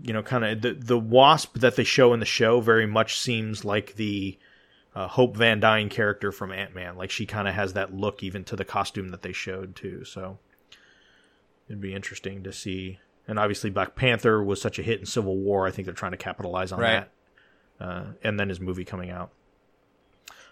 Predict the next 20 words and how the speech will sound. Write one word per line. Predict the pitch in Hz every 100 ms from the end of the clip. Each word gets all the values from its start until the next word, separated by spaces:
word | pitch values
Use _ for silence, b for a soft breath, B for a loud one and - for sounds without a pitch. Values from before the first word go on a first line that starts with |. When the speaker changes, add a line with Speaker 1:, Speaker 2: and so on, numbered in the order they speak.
| B 107
Speaker 1:
Uh, |
I | 110 120
guess | 156
the | - 135
Hulk | - 170 170
is | 135 101
gonna | 135 117
get | 120
a | 110
feature, | - 123 117 156 156 156 -
an | 123
animated | 120 123 120 113 -
feature | 120 117 156 156 160 -
that's | 135 131
gonna | 135
come | 131 143
out, | 143
and | 147
it's | 107
gonna, | 127 113